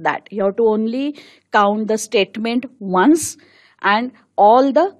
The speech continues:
connectives that appear in the statement pattern. That means the number of columns in the truth table will be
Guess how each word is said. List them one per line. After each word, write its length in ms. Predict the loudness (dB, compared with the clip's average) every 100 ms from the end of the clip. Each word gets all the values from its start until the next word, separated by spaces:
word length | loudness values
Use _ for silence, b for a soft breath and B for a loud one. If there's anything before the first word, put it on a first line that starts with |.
| 0
connectives 720 | 0 2 -4 -2 0 0 -2 0
that 240 | 0 0
appear 420 | -6 -8 -4 -2 -2
in 220 | -6 -6
the 140 | -6 -6
statement 600 | -6 -8 -6 -6 -6 -4
pattern. 420 | -4 -4 -12 -18 _ _ _ _ _ _
That 320 | 0 0 0
means 400 | 0 2 0 -10 _ _ _ _ _ _ _
the 160 | 0 0
number 420 | 2 2 2 4
of 280 | 2 -2 -2
columns 580 | 0 0 -2 -4 -10 -18 _ _ _ _
in 220 | 0 2 2
the 100 | 2
truth 380 | 0 -2 -4
table 340 | -2 -2 -2 -4
will 240 | -4 -6
be 380 | -6 -6 -8 b